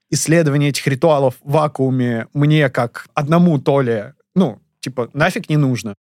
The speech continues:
Мне очень интересно и очень хочется, и кажется, это как бы... Почему я предложил, потому что мне кажется, это классно, как раз вместе с Гульнас исследовать это все. И как бы в моей голове есть определенная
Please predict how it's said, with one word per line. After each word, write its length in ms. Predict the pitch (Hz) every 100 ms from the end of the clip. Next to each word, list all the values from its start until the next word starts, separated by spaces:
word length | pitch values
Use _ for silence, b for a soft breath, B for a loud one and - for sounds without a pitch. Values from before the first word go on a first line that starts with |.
| _ -
Мне 640 | 147 151 156 214 202 151
очень 540 | - 160 - 135 123 120 -
интересно 880 | 147 123 135 135 127 135 120 120 123
и 320 | 139 127 123 -
очень 240 | 143 -
хочется, 600 | - 139 127 - - 127
и 380 | 120 135 127 123
кажется, 420 | 113 139 123 -
это 420 | 127 127 123 117 117
как 160 | 123
бы... 260 | 113 117 113
Почему 360 | 127 - 143 135
я 80 |
предложил, 420 | 120 131 127 123 120
потому 200 | 123 120
что 140 | -
мне 100 | 131
кажется, 300 | 135 127 -
это 120 | 113
классно, 540 | - 143 262 - 160 151 b b _ -
как 200 | 139 120
раз 460 | 127 185 - - - -
вместе 380 | 127 165 -
с 80 | 143
Гульнас 440 | 131 139 143 220 -
исследовать 480 | - 135 185 139 131
это 140 | 135
все. 340 | - 117 95 92 _ _ _
И 320 | 151 131 131 127
как 160 | 131
бы 80 | 131
в 60 | 127
моей 220 | 139 170
голове 320 | 143 139 139
есть 240 | 147 135 127
определенная 800 | 131 127 143 160 143 131 123